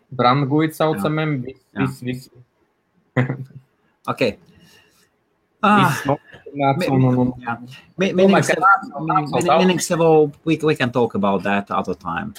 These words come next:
Speaker 2: Then, then you can join and we'll have a chat with you. No problem at all. <laughs>
Speaker 1: Erik, Erik, viņš ir ļoti, ļoti aktīvs, ļoti
Speaker 2: Jā.
Speaker 1: aktīvs.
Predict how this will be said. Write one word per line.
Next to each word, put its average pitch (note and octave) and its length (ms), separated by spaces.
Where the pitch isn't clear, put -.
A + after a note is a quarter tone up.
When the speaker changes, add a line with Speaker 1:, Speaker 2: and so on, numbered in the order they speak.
Speaker 2:
Then, A#2 240
then A#2 340
you A#2+ 160
can A2 220
join G2+ 480
and F2 420
we'll A2 100
have F#2+ 160
a - 20
chat - 260
with F2 80
you. - 160
No A#2 160
problem G2+ 260
at E2 160
all. D#2+ 200
<laughs> - 760
Speaker 1:
Erik, C#3 240
Erik, C3 380
viņš C#3 240
ir B2 140
ļoti, C3+ 320
ļoti A#2+ 180
aktīvs, A#2+ 480
ļoti A#2+ 240
Speaker 2:
Jā. A2 140
Speaker 1:
aktīvs. G#2 400